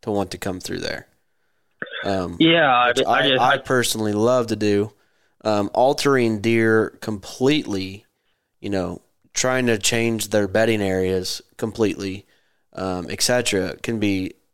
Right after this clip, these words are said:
Speaker 1: a lot more difficult versus doing it to a spot that they're already used to, or that's what they're using it for, et cetera. Um, I, I think it'll, I think it'll pan out great for you.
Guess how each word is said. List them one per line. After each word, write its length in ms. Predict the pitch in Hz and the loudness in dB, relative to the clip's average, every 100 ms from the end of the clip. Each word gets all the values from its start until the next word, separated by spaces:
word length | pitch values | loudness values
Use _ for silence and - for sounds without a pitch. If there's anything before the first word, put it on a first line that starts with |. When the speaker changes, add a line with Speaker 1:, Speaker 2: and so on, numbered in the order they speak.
| - | -2
Speaker 1:
a 60 | |
lot 380 | 104 104 120 123 | 2 4 2 2
more 160 | 117 107 | 2 2
difficult 560 | 120 113 - 110 90 | 2 2 0 0 0
versus 640 | 101 110 104 104 101 98 107 | 0 0 2 0 0 -2 -6
doing 320 | 107 110 104 | 0 0 0
it 200 | - - _ _ - _ _ _ - - - | -2 -6 _ _ -20 _ _ _ -18 -14 -10
to 380 | - 123 113 104 | 0 4 4 4
a 160 | 104 98 | 4 2
spot 380 | - 117 107 | 0 2 0
that 140 | 101 95 | 0 2
they're 160 | 113 | 2
already 220 | 110 98 92 | 4 2 -2
used 320 | 98 117 - | -2 0 -2
to, 400 | - 127 131 135 | 2 2 2 -4
or 240 | - 107 98 | -4 0 0
that's 260 | 101 101 | 0 -2
what 140 | 110 101 | -2 -4
they're 80 | 95 | -4
using 340 | 98 104 101 | -2 -2 -4
it 140 | 90 | -8
for, 420 | - 107 107 113 - | -4 -2 4 2 2
et 100 | 107 | -4
cetera. 540 | - 113 104 - 113 110 _ _ _ _ _ - | 0 0 0 0 0 -2 _ _ _ _ _ -6
Um, 300 | 101 98 - | -2 -2 0
I, 180 | 113 131 | 0 0
I 140 | 107 | 0
think 260 | 120 110 98 | 0 -2 0
it'll, 260 | 101 101 - | 2 2 2
I 80 | 104 | 0
think 160 | 117 | 0
it'll 120 | 104 92 | 0 -2
pan 200 | 107 104 | -2 -2
out 160 | 90 | -2
great 260 | 107 110 - | 2 2 0
for 180 | 92 | -6
you. 100 | 82 | -8